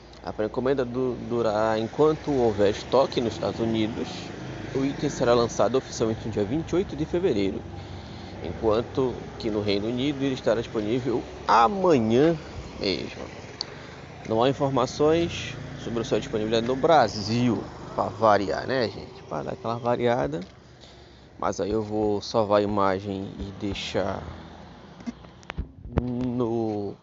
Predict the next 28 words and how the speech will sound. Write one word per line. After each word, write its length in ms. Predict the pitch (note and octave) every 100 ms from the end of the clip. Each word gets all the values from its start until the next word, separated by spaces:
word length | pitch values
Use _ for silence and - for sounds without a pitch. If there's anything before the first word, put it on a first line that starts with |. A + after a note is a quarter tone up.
| -
na 80 | B2+
capa 320 | D3+ F#3+ C#3
desse 160 | A#2
podcast. 500 | - A#2+ - B2+ - - - A2 A2 -
Geralmente 300 | D#3 E3 D3+
eu 60 | C#3
não 40 |
boto 180 | C3 -
capa, 240 | F#3+ G#3 D#3+
mas 200 | D#3+ F#3+ - - - - - - - - - - - - - - -
esse 380 | G3 E4+ C#4+
tem 100 | G#3+
que 100 | G#3+
colocar. 560 | - F3 F3 A#3 C#4 - - - - -
Ai, 200 | A4+ G#4
que 140 | E4 B3+
soninho. 480 | - D3 A#2 F2+ F2+ - - - - - - - - - - - - - - -
É 80 | A2
pra 120 | -
vocês 240 | A#2+ - -
poderem 340 | A#2 A2+ A2+
ver 200 | G#2+ G#2+
do 80 | G#2
que, 120 | A2+
é 80 | A2+ C3
que 60 | A#2
eu 120 | G#2+ -
tô 240 | A#2+ A2